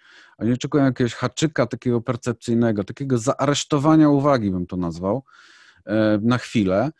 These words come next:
żeby przystanęli. To jest nasz cel. Buduje się to w ten sposób, e, ja ci podpowiem bardzo pr-, prostą technikę, m, która będzie oparta na dwóch, e, zbudowaniu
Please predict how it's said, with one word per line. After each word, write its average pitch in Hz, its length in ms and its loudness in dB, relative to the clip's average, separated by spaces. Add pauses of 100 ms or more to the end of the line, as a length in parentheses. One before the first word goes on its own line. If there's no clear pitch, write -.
(220)
żeby 120 120 -2
przystanęli. 127 800 2
To 208 120 4
jest 175 200 2
nasz 98 220 -4
cel. 73 280 -10 (520)
Buduje 165 320 2
się - 100 -6
to 170 100 0
w 156 60 -4
ten 151 140 2
sposób, - 580 -2
e, 143 300 2
ja 196 100 -2
ci - 100 -14
podpowiem 185 560 0
bardzo 117 360 -2 (380)
pr-, 123 200 -6
prostą 135 360 -2
technikę, 117 600 -2 (960)
m, 98 200 -4
która 131 380 2
będzie 135 680 2
oparta 127 460 -2
na 123 160 2
dwóch, 127 440 -2 (280)
e, 110 840 0
zbudowaniu 123 640 0